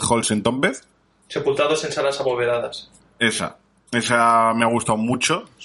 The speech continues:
Speaker 1: Eh... por, por Cthulhu, por lo que hemos hablado. Luego el segundo menos favorito diría que Bad Traveling. Eh, me ha encantado. Y mi favorito, favorito, porque quiero darle defensa,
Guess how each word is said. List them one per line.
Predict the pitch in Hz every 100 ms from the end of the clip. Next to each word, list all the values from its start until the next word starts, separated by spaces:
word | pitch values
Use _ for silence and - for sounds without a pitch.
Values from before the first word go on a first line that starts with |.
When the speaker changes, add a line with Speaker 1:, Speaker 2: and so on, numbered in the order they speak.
| 98
Speaker 1:
Eh... | 101 95 92 90 87 87 87 87 87 90 90 _ _ _ _ - 98
por, | 101 95 87
por | 101 87
Cthulhu, | 101 95 110 101
por | 98
lo | 92 90
que | 92
hemos | 90
hablado. | 90 98 131 - - - - - _ _ _
Luego | - 120 143 160
el | 147
segundo | - - 131 120 139 147 147 143
menos | 143 139
favorito | - 113 113 113 113 107 104
diría | 101 101 107 107 101 -
que | 101 98 101 101 101 98
Bad | 104 -
Traveling. | 104 110 131 202 240 _ _ _ _
Eh, | 95 92 90 87 85 80 82
me | 95
ha |
encantado. | 95 98 95 107 156 - _ _ _ _ _ _ _ _ _ -
Y | 127 127 127
mi | 123
favorito, | 113 107 110 117 123
favorito, | 120 110 110 113 143 - -
porque | 110 - 98
quiero | 113 120 113
darle | 107 110
defensa, | 107 101 107 107 139